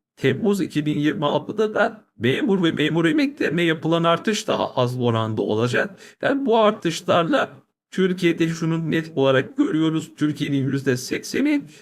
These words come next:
çalışan, emekli, asgari ücretli, diğer ücretli kesim ve bu kesimin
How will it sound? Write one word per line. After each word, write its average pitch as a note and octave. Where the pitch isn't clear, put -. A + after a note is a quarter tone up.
çalışan, D3+
emekli, C#3+
asgari A#2
ücretli, C#3+
diğer C3
ücretli C#3+
kesim E3+
ve -
bu G#3
kesimin C4